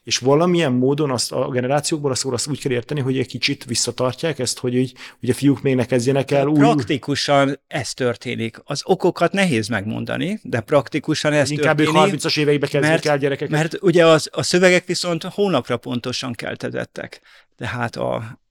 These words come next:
Speaker 2: ö, valaki megjelenik egyik szövegben, és hét generáció múlva az utóda megjelenik egy szövegben, akkor, ö,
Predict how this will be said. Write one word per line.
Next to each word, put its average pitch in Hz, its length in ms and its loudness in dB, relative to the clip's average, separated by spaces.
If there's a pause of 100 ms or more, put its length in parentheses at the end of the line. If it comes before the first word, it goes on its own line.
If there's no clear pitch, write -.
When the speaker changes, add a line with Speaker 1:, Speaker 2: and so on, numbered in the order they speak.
Speaker 2:
ö, 131 160 -4
valaki 156 360 4
megjelenik 127 500 0
egyik 120 260 -12
szövegben, 117 580 -4
és 123 140 -4
hét 156 220 6
generáció 120 680 0
múlva 120 420 -2
az 113 120 -2
utóda 156 440 0
megjelenik 110 500 -4
egy - 60 -14
szövegben, 120 760 -6
akkor, 139 640 -2
ö, 143 180 0